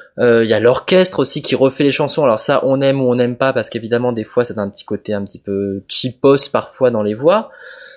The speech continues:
Euh, le public est installé un petit peu façon on est dans un café, voilà, ça fait un petit peu boîte, il y a, il y a des mises en scène assez, euh,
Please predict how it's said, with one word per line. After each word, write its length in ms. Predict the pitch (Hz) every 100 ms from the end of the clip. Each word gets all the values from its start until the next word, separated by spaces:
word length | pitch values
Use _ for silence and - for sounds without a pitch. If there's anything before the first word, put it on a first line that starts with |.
| -
Euh, 220 | 123 123
le 140 | 123 123
public 360 | 143 151 170
est 40 | 139
installé 280 | 123 143 139
un 60 |
petit 140 | 135 127
peu 140 | 143
façon 280 | 135 117 135
on 40 |
est 40 | 120
dans 60 | 107
un 60 | 107
café, 640 | 117 107 - 120 120 120
voilà, 260 | 110 101 104
ça 140 | 98
fait 80 | -
un 80 | 98
petit 160 | -
peu 140 | - 98
boîte, 580 | 107 117 120 117 117 98
il 60 |
y 20 |
a, 40 | -
il 60 |
y 40 | 101
a 20 |
des 100 | 104
mises 200 | 110 117
en 80 | 113
scène 200 | - 117
assez, 360 | 98 - 104
euh, 100 | 98